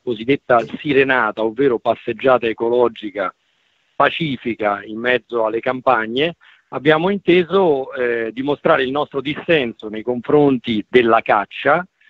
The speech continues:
dei cacciatori, e che lo ricordiamo, la caccia non può essere annoverata,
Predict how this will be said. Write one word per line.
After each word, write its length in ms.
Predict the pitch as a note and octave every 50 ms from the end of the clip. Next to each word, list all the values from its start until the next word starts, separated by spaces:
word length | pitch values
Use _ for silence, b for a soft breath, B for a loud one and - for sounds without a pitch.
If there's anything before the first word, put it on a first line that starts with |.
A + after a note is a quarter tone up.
| b b b b b _
dei 180 | - C3+ C3 A#2
cacciatori, 840 | - - B2 - - - C3 A2+ C3+ B2+ G#2 A2 B2 D#3+ F#3+ G#3+ - _
e 80 | -
che 120 | - - A2+
lo 80 | A2
ricordiamo, 500 | A2 A#2 A#2 A#2+ A2+ B2 C#3+ C#3 B2 A2+
la 80 | A2 A2+
caccia 380 | - C#3+ C3+ - - - A2+
non 240 | G#2+ A#2 D#3+ - -
può 180 | - C3 C#3 C#3
essere 300 | C#3 B2+ - - A#2 A2+
annoverata, 760 | G#2+ A2 A#2 A#2 A#2 A#2 A#2+ B2+ B2+ B2 - - G#2+ G2+